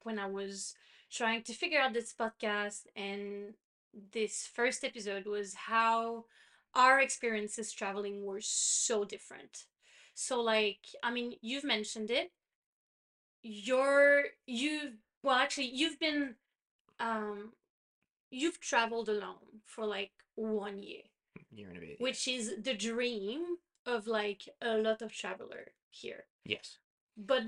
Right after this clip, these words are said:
Speaker 1: prior to that, you've traveled a lot with your family in different, really different part of the world that I wish I would have gone. Um, but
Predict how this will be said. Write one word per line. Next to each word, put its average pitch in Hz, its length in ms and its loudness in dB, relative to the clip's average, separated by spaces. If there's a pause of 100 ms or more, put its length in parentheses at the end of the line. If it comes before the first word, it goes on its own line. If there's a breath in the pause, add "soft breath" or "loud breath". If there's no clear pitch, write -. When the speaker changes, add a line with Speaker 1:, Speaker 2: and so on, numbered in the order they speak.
(280)
Speaker 1:
prior 277 480 6
to 220 160 -10
that, 202 300 -4
you've 254 220 -8
traveled 233 400 0
a 214 40 0
lot 208 260 -2 (120)
with 226 440 -4
your 233 220 -2
family 202 540 -6 (100)
in 208 380 -8 (400 soft breath)
different, 214 600 -4 (440)
really 285 380 0
different 208 460 -4
part 190 180 -2
of 180 80 -16
the - 100 -10
world 185 240 -6
that 208 220 -4
I 202 220 0 (120)
wish 214 400 0
I 214 60 -4
would 208 160 -6
have - 100 -18
gone. - 320 -16 (480 soft breath)
Um, 208 360 -6 (500)
but 226 380 2